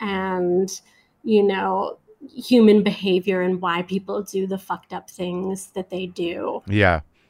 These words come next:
Speaker 1: You know, especially, like, in my own personal life, like, whenever I would have friends and go through, like, friend drama,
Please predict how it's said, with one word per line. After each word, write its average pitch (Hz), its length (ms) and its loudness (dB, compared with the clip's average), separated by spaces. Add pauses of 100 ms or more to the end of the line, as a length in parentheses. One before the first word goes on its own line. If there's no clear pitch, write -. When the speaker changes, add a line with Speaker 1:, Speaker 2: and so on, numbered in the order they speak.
Speaker 1:
You 254 160 6
know, 233 160 6
especially, 208 800 2
like, 190 460 -4 (560)
in 220 240 8
my 196 340 2
own 196 560 4
personal 196 560 -8
life, 190 300 -8
like, 190 180 -10
whenever 185 340 -10
I 190 140 -8
would 202 160 -10
have 185 400 -6 (600)
friends 190 1080 6
and 180 180 2
go 185 160 0
through, 196 280 -4
like, 190 200 -6
friend 190 580 2
drama, 190 920 0